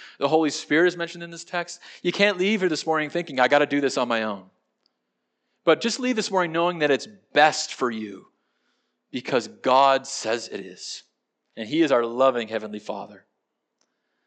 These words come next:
And there's a better life in the gospel. So let's pursue and let's forsake sin. I think that's the encouragement of the text. Flee those things. Our church,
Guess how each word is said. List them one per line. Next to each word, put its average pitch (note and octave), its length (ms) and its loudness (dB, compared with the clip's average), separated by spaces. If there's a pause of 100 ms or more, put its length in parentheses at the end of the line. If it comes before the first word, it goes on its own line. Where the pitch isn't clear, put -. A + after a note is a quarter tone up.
(200)
And B2+ 120 -2
there's B2+ 120 0
a A#2+ 60 0
better C#3+ 480 2
life A#2 480 0
in G#2+ 200 -12
the G#2+ 80 -12
gospel. - 580 -6 (2250)
So - 220 -4
let's D3 240 0
pursue A#2+ 560 -4 (640)
and A2+ 100 -8
let's C#3+ 120 -2
forsake C3+ 540 0
sin. G#2 580 -6 (1700)
I A2+ 60 -8
think A#2 80 -10
that's B2 160 -6
the A#2 80 -6
encouragement A#2 440 -6
of A#2 120 -4
the - 80 -16
text. F#2+ 300 -6
Flee D#3+ 640 0
those B2 340 2
things. - 680 -6
Our C3 80 2
church, B2+ 420 0